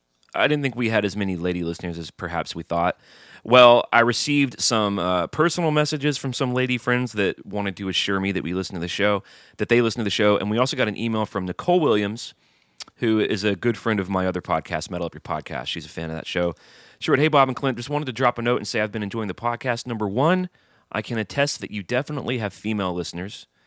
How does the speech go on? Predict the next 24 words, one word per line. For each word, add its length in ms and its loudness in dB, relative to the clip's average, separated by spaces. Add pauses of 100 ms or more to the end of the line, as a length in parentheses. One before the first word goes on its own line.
(200)
Two, 340 -2 (400)
I 40 -2
recently 360 -4
read 220 0
that 120 -6
the 60 -8
sound 320 -4
of 80 -6
a 40 -2
zipper 360 -4
can 160 -6
cause 260 0
Siri 360 0
to 60 2
wake 240 -2
up, 240 -2
<laughs> 80 -12
in 60 0
case 260 0
that's 220 -2
of 140 -4
interest 380 -4
to 80 -10
you. 260 -8